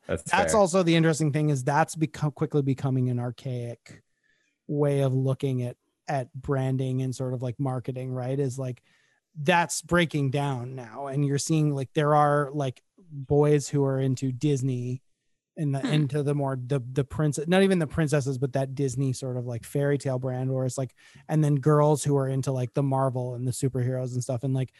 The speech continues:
Speaker 2: again, obviously we're also facing, like, a, a com-, a, a, like, a, a, a, a much needed, like,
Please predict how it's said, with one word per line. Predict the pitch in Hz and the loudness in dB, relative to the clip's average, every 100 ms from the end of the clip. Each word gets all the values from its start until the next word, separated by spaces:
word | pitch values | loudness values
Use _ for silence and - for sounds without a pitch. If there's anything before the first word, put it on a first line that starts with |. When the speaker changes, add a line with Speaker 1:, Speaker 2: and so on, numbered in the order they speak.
| _ - | _ -4
Speaker 2:
again, | 165 185 165 | 2 6 6
obviously | 160 160 160 | 6 4 4
we're | 151 151 | 6 4
also | 139 143 - 139 | 4 2 2 2
facing, | - 143 127 143 | 2 0 0 0
like, | 131 127 | 0 -2
a, | 127 123 - | -4 -6 -8
a | 139 | -4
com-, | - 143 135 | 2 2 2
a, | 147 135 - | -2 -2 -4
a, | 156 | 0
like, | 143 135 - _ _ _ - | 2 0 -4 _ _ _ -4
a, | 147 131 143 - - | -2 -2 -6 -10 -2
a, | 147 143 131 - _ 151 | 0 0 -2 -12 _ -6
a, | 135 - 143 - _ | -6 -8 -14 -14 _
a | 170 151 | -2 4
much | 165 160 | 4 4
needed, | 160 160 151 147 131 - 170 | 2 2 2 0 -2 -10 -6
like, | 143 131 - | -2 -4 -6